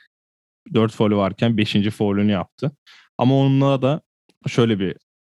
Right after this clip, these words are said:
e, ben izlerken not almışım. Larkin'in, yani köşede Lar-, bunu sana soru olarak getireceğim şimdi. Larkin'in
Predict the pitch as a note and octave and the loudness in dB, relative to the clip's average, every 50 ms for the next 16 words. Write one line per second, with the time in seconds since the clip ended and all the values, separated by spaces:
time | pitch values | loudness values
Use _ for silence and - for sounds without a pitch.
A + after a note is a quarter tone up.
0 | _ - - G#2 F#2+ F2 E2 - - - - - A#2 A2 G#2+ A2 G#2+ A2+ G#2 G#2+ | _ -6 -4 -2 -2 0 -2 -4 -6 -10 -6 -2 0 0 0 0 2 0 0 0
1 | - A#2 G#2+ G#2+ A2 A2+ - A2+ F2+ E2+ E2 - - D3 D3+ - _ _ _ _ | 0 0 0 0 0 0 -2 -4 -4 -4 -6 -6 -4 -4 -4 -6 _ _ _ _
2 | - _ _ _ _ _ _ _ - - A#2+ A#2 A#2 A2 - - C#3 C#3 D3+ D#3 | -20 _ _ _ _ _ _ _ -2 0 2 2 2 0 2 2 2 2 2 0
3 | C#3+ - - _ _ _ _ _ _ _ _ _ _ _ - F2+ E2+ E2+ D#2 _ | 0 -4 -6 _ _ _ _ _ _ _ _ _ _ _ -8 -8 -8 -8 -12 _
4 | - - B2 - - A2+ A#2 A#2 B2 A2+ A#2 G#2+ G#2+ A2 A#2+ B2+ B2 A#2 - A#2 | -4 -4 -2 0 2 2 2 2 2 2 0 -2 -2 -2 0 0 0 2 0 2
5 | A2 A#2 A#2 A2 - A#2 G#2+ A2+ A2 A2 G#2 G#2 G#2+ _ _ - G2+ - - F#2 | 2 2 0 0 0 0 2 2 2 2 0 -2 -4 _ _ -12 -10 -8 -8 -6
6 | F2 F#2 F#2 F#2 - - G2+ G2+ B2+ C#3 C3 B2 A#2 A#2 - - B2+ A#2 A#2+ - | -4 -4 -4 -4 -4 -2 -2 0 0 2 2 2 0 0 0 -2 -2 -2 -2 -4